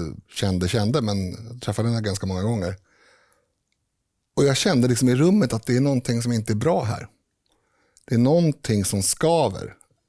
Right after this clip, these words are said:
Ehm, både på, ja, på bådas humör, skulle jag säga. Eller stämningen i rummet.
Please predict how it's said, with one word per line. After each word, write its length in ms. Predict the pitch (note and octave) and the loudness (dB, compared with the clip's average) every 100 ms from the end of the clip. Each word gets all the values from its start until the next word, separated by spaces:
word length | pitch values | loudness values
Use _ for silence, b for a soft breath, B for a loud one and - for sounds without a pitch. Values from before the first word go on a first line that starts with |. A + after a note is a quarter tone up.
| B2 | -6
Ehm, 640 | G2 F2+ F2 F2+ F2+ - | -4 -2 -2 -4 -6 -4
både 360 | B2+ B2+ A#2 D3 | 0 2 4 2
på, 440 | - D#3 C3 B2 - _ _ _ _ | 0 2 2 0 -4 _ _ _ _
ja, 100 | - | -4
på 80 | A#2+ | -2
bådas 580 | B2 C#3 A#2+ D#3 D3 - | 2 2 2 2 -2 0
humör, 380 | A2+ D#3 B2 G2 | 0 2 0 -4
skulle 200 | - D2 | -8 -8
jag 80 | |
säga. 300 | - D#2+ A1 G#2+ - _ _ _ - | -6 -6 -6 -10 -14 _ _ _ -10
Eller 260 | - A#2+ A2 | -2 2 2
stämningen 460 | G#2+ B2 G#2+ G2+ G2+ | 2 0 0 0 2
i 60 | |
rummet. 420 | A2+ C#3+ G#2 - | 2 0 -2 -10